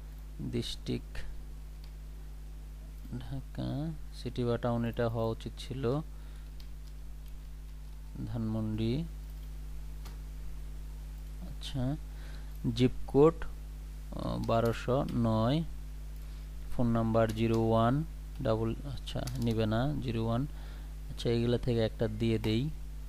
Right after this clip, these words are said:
ইমেইল অ্যাড্রেস দিলাম, দিয়ে এখানে যদি আরো কিছু লিখতে চাই তো আমি লিখবো,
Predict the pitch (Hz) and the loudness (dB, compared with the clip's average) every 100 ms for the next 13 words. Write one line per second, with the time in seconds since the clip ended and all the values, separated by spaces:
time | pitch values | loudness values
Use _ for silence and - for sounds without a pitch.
0 | - - 135 117 117 113 110 113 117 139 | -8 -4 2 4 6 4 4 4 4 2
1 | - - - - - - - - - - | -2 -6 -8 -8 -8 -8 -8 -8 -8 -8
2 | - - - - - - - - - 131 | -8 -8 -8 -8 -8 -6 -6 -6 -4 0
3 | 113 113 113 113 147 160 - - - - | 4 6 6 6 4 0 -4 -6 -6 -8
4 | - - 139 180 233 185 160 151 143 135 | -8 -4 0 0 0 2 6 6 8 8
5 | 127 117 - 120 123 - - 113 110 104 | 10 8 4 4 4 4 0 4 4 6
6 | 110 110 107 107 117 151 | 4 4 2 0 2 2